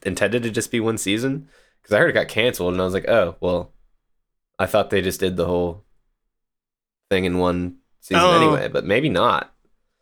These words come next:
Speaker 1: Like, maybe they, maybe
Speaker 2: Yeah, I
Speaker 1: they
Speaker 2: think they were,
Speaker 1: intended
Speaker 2: like, planning on making more.
Speaker 1: Yeah, I guess so. So what? They didn't even end it. That's crazy. Like, they didn't even get to do the whole,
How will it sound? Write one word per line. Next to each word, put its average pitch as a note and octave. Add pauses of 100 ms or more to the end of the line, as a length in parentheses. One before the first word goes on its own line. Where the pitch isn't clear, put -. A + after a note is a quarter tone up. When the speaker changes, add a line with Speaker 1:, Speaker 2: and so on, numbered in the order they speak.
(220)
Speaker 1:
Like, F#2+
maybe A2+
they, C3
maybe -
Speaker 2:
Yeah, F3+
I D#3+
Speaker 1:
they D3+
Speaker 2:
think -
they G3
were, F3
Speaker 1:
intended C#3+
Speaker 2:
like, C3+
planning C3+
on C3
making C3
more. C3+
Speaker 1:
Yeah, C3+
I G2
guess A#2+
so. C3
So G2+
what? B2+
They A2+
didn't D3
even A2+
end C#3+
it. -
That's C#3+
crazy. - (880)
Like, G#2
they A2
didn't G#2+
even G2+
get G2
to G#2+
do G2
the F#2
whole, F#2